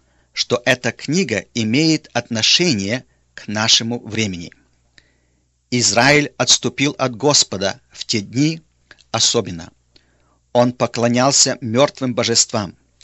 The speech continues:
Находясь в таком положении, народ не слышал или не хотел слышать пророческих предвозвещений и призывов Амоса во имя Бога живого.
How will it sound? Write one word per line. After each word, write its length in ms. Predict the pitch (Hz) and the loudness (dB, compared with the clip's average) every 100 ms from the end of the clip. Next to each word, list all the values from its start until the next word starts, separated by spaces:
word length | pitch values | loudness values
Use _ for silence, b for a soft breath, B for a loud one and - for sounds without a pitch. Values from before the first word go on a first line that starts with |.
| b b b b b _ _ | b b b b b _ _
Находясь 580 | 104 113 120 120 139 - | -4 0 2 4 4 4
в 60 | |
таком 300 | 131 - 143 | 2 2 0
положении, 800 | - 120 123 113 160 113 107 120 _ _ _ _ | 2 2 4 4 4 2 -2 -8 _ _ _ _
народ 520 | - 113 117 151 - - | -4 0 2 2 0 -6
не 180 | 135 135 | -2 2
слышал 600 | - 120 123 - 147 147 - _ _ - | 2 2 2 0 -2 -8 -16 _ _ -2
или 160 | 143 | 2
не 120 | 147 147 | 4 2
хотел 440 | - 101 - 160 | 0 -2 2 2
слышать 540 | - 101 101 127 135 _ _ _ _ | 2 0 0 -2 -4 _ _ _ _
пророческих 840 | - 113 156 - 147 - - 147 - _ _ b b b _ _ | -8 0 2 2 2 0 -2 -6 -10 _ _ b b b _ _
предвозвещений 1120 | 131 123 120 107 110 - - 127 139 139 127 _ _ _ _ | 0 2 2 2 2 2 4 2 2 0 -6 _ _ _ _
и 100 | 127 | -4
призывов 600 | 123 - 123 175 123 107 - _ _ | -4 0 2 2 0 -4 -8 _ _
Амоса 560 | - 98 101 110 139 143 - _ b b b b _ | -8 -4 2 4 2 0 -16 _ b b b b _
во 200 | - 110 | -6 -2
имя 340 | 117 131 123 98 | 0 2 0 -2
Бога 420 | 95 127 147 135 | 0 2 2 0
живого. 500 | 120 107 107 82 | -2 -2 -4 -6